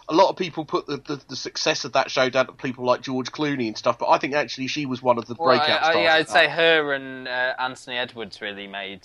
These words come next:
Speaker 2: uh,
Speaker 1: Yeah.
Speaker 2: the first
Speaker 1: Yeah.
Speaker 2: series of E R. I think, Gary, you'd like this as well, 'cause this is quite, like, a slick
Speaker 1: I think
Speaker 2: sort
Speaker 1: I
Speaker 2: of
Speaker 1: know I would. My problem is just,
Speaker 2: Mm.
Speaker 1: I think the fact that it's on its sixth series
Speaker 2: Yeah.
Speaker 1: is what puts me
Speaker 2: Yeah.
Speaker 1: off.
Speaker 2: And as well, I
Speaker 1: Um,
Speaker 2: mean, there's a, there's a political side to this as well, because obviously her husband is a,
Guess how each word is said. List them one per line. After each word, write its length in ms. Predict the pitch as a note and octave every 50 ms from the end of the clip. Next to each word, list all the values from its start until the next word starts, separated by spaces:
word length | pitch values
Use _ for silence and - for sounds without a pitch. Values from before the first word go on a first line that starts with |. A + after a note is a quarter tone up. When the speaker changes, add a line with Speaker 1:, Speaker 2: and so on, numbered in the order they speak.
| - - -
Speaker 2:
uh, 40 |
Speaker 1:
Yeah. 280 | - A#2+ A2+ A2+ G#2+ G#2+
Speaker 2:
the 120 | G#2+ G2
first 300 | - - A2 G2+ G2 - _ _
Speaker 1:
Yeah. 160 | A2+ A2 G2+
Speaker 2:
series 200 | G#2 G2 G2 G2
of 80 | G2+ G2
E 60 | G2+
R. 120 | G2+ G#2 - _
I 100 | F3 G3
think, 340 | G#3+ - - C#4+ C4+ A#3 G3
Gary, 240 | A#3+ A#3+ A#3+ G3+ F3
you'd 300 | F3 G3 G#3 A3+ G3+ -
like 260 | G#3 F#3+ F3 D3 -
this 180 | B2+ A#2+ - -
as 120 | B2+ A#2+
well, 180 | D#3 D3+ C3+ B2
'cause 160 | - C#3 B2+
this 200 | F3 F3 - -
is 140 | F3 D#3+ - -
quite, 280 | - E3 D3+ D3 - - _ _ _
like, 240 | - D3 C#3 C3 -
a 60 | C#3
slick 380 | - - - - D3 C#3 C#3 C3
Speaker 1:
I 120 | G3+ A#3
think 280 | A3+ - C#4+ D4+ D#4 -
Speaker 2:
sort 160 | D4 C4+ B3
Speaker 1:
I 20 |
Speaker 2:
of 40 | B3
Speaker 1:
know 200 | B3 B3 A#3 A3 A3
I 100 | G#3+ G3+
would. 440 | F#3 F#3 A3 B3 A#3+ A3+ - -
My 200 | F#3 G3+ G#3+ A3+
problem 400 | G#3+ - - B3+ A#3+ A#3 A#3+ G3
is 120 | F#3 F#3 -
just, 180 | - F3 D3 -
Speaker 2:
Mm. 100 | - - -
Speaker 1:
I 80 | F3
think 240 | E3+ - - A#3 -
the 60 | A3+
fact 260 | - - A3+ G3 -
that 80 | - G3
it's 140 | F3 D3+ E3+
on 120 | F#3+ G3 F3+
its 180 | - - - -
sixth 300 | - G3 - - - -
series 240 | - F3 F3+ D#3
Speaker 2:
Yeah. 320 | C#3+ D3 C#3+ C#3 C3+ C3 B2+
Speaker 1:
is 60 | C3
what 140 | D3 D3 - -
puts 200 | - D3+ - -
me 80 | - C3
Speaker 2:
Yeah. 160 | B2 C3 C3+
Speaker 1:
off. 340 | B2 - - - - - - - - - - _ -
Speaker 2:
And 160 | D#3+ D#3+ E3+ -
as 140 | E3 F3+ E3+ B2
well, 320 | B2+ B2+ A3 G#3 F3 D3+
I 100 | - D#3
Speaker 1:
Um, 60 | D#3+
Speaker 2:
mean, 140 | E3+ E3+ E3+
there's 220 | E3 E3+ D#3+ -
a, 120 | F3 F3 E3+ - _
there's 220 | D#3+ E3 E3 -
a 60 | D#3+
political 680 | D3 - D#3+ D#3+ D#3+ F#3 G3+ G3 - - - - D#3+ C3+
side 400 | B2 - - C3 B2 A#2 A#2 -
to 100 | - B2+
this 280 | G#2 A#2 A2 G#2+ - -
as 100 | A#2+ A2+
well, 260 | B2 C3 B2+ A#2+ A2+
because 320 | G2 B2 - - B2+ A#2 B2
obviously 340 | A#2+ A2+ A#2+ - - A#2+
her 180 | A2+ A#2+ B2 A#2
husband 500 | A#2+ C3 C3+ C3+ - - B2+ A#2 A2 G#2
is 160 | A#2 A2 -
a, 320 | A#2+ A2+ A2+ A2 A2 G#2+